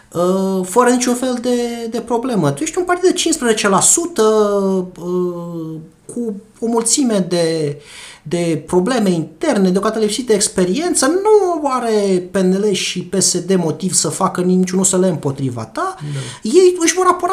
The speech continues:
Speaker 1: interesele care de multe ori coincid. Asta este altă, uh, discuție, că P S D și P N L au si-, interese similare și că ele, uh, și că ei sunt, uh,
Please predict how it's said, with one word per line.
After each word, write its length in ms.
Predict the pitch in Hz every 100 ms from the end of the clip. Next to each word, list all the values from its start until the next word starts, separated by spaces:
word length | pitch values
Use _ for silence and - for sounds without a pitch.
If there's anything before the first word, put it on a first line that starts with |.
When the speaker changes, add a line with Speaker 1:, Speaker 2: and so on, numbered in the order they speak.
| 370
Speaker 1:
interesele 460 | 302 247 302 339 311
care 200 | 294 294
de 80 | 302
multe 160 | 302
ori 80 | 330
coincid. 500 | - 349 359 311 139 -
Asta 200 | - -
este 140 | 233 285
altă, 340 | 277 202 - 151 156
uh, 280 | 175 160 147
discuție, 440 | 156 - 214 175
că 100 | 147
P 120 | 147 160
S 120 | -
D 60 | 196
și 200 | 185 -
P 80 |
N 160 | 156 160
L 40 |
au 160 | 185 170
si-, 160 | - 151
interese 400 | 143 151 185 147
similare 680 | - 139 127 123 254 254
și 220 | 240 220 -
că 120 | 202
ele, 680 | 214 220 214 214 208 196 185
uh, 140 | 175 170
și 220 | 170 180
că 120 | 185
ei 240 | 180 214 202
sunt, 360 | - 190 185
uh, 100 | 180